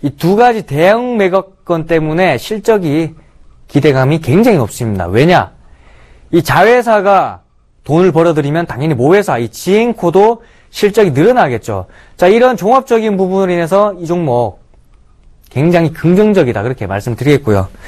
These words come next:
자, 차트 보시면은 지엔코 일봉 차트입니다. 이 가격 조정 이후에 정확하게 기간 조정 나왔죠. 그 다음에 반등이 나와줬습니다.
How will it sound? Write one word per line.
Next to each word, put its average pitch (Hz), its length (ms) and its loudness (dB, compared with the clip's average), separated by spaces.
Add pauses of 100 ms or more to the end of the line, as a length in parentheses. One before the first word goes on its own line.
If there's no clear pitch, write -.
(400)
자, - 120 0
차트 277 320 2
보시면은 202 640 0 (1600)
지엔코 233 320 2
일봉 254 200 0
차트입니다. 131 580 -4 (480)
이 151 60 -6
가격 233 500 0
조정 214 300 2
이후에 196 500 2 (400)
정확하게 202 680 2
기간 214 340 0
조정 165 240 -10
나왔죠. 127 560 -4 (100)
그 - 100 -8
다음에 151 340 2
반등이 220 440 0
나와줬습니다. 120 680 -4